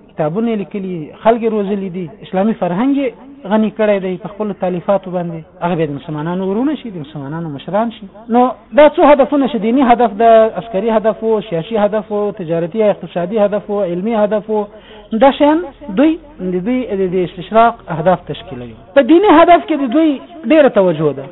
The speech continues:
ځکه دوی له اسلام نه په ویره کې دي. پرون ما تاسو ته وویل شه، اسلام یو وارې په مخکې په دوی پسې اروپا ته ورغلی و، اوس بیا پسې روان دی. او دا وارې داسې نه دی روان چې موږ ورلو. دوی په خپله زمانه مسلمانېږي، ښځې مسلمانېږي،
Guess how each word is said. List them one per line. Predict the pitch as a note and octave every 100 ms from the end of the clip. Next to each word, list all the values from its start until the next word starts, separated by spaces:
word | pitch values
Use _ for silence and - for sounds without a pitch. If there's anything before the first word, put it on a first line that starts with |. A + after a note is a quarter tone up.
| - - -
ځکه | C4+ D4+
دوی | E4
له | D4 A3+
اسلام | C4 C#4+
نه | B3
په | G3 G3+
ویره | A3 F3
کې | F3
دي. | D3+
پرون | G3+ B3
ما | A#3
تاسو | G#3+ G#3+ G3+
ته | G#3+
وویل | G#3 F3+ -
شه، | G3+ G#3+ F#3
اسلام | E3 A3+ A#3
یو | A3
وارې | A3 G3
په | A3+
مخکې | B3+ C4
په | G3
دوی | A#3
پسې | A3
اروپا | A3 G#3 A3+
ته | A3+
ورغلی | A3 G#3+ G#3+ A3
و، | G#3
اوس | F#3+ G3
بیا | F3 B3+
پسې | - G#3+ F3
روان | E3+ E3+ C#3+
دی. | A#2+ - - - F3
او |
دا | F#3 B3
وارې | B3 A#3+
داسې | B3+
نه | C#4
دی | D4+
روان | C#4+ A#3+ A3+
چې | A3+ A#3+
موږ | B3+
ورلو. | A3 F3+ D#3 D3+
دوی | G3+ D#4+ -
په | F#3+
خپله | - D#4 C#4+
زمانه | A#3+ A#3+ A#3+
مسلمانېږي، | G#3+ G#3 F#3+ F#3+ F3+ E3
ښځې | B3 A#3+ G#3
مسلمانېږي، | G#3 G3 F#3+ F#3 D#3+ D#3+